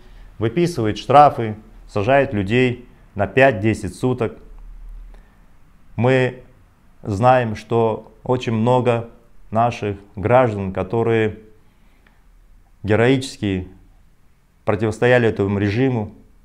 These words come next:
посажены в тюрьму, такие как Макс Бакаев, был в тюрьме,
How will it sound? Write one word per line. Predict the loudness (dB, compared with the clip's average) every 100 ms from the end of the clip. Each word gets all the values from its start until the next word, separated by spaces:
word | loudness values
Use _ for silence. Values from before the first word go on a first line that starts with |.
| -4
посажены | 0 4 4 4 -2
в | -2
тюрьму, | -2 0 0 -2 -6 -18 _ _
такие | -8 -4 0 0 0
как | 2 0 0 -18 _ _ _ _ _ -4
Макс | 2 2 0
Бакаев, | -6 -2 0 2 0 -4 -18 -20 -20 -8
был | -4 -4
в | -2
тюрьме, | -4 -2 -4 -6